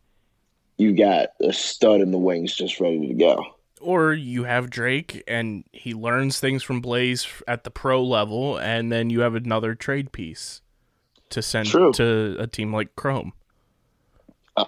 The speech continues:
Speaker 1: I honestly feel like this is what we're waiting for right now out of, uh, Coach Towers.
Speaker 2: I need Drake Porter in the P L O. That's all this comes down to.
Speaker 1: Yeah. And in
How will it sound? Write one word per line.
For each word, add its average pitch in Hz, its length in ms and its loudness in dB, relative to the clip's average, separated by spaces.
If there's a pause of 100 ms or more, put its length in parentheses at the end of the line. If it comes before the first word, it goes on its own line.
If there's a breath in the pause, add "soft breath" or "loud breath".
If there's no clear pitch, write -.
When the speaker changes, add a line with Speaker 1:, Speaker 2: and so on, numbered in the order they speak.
(120)
Speaker 1:
I 123 320 6
honestly 131 440 2
feel 131 260 4
like 127 220 4
this 123 200 2
is 120 80 -2
what 123 300 2
we're 110 120 0
waiting 117 380 2
for 92 260 0
right 87 200 0
now 87 320 -6 (440)
out 98 200 2
of, 90 180 -2
uh, 85 460 0
Coach - 300 -2
Towers. 85 440 -2
Speaker 2:
I 120 80 -2
need 135 260 2
Drake 107 280 -4
Porter 87 280 -8
in 85 80 -6
the 120 80 -4
P - 220 -4
L - 140 -6
O. - 160 -6 (240)
That's - 240 -10
all 92 200 -4
this 107 220 -10
comes - 280 -10
down - 260 -10
to. - 160 -4
Speaker 1:
Yeah. - 200 -6 (800)
And 110 580 6
in 113 520 4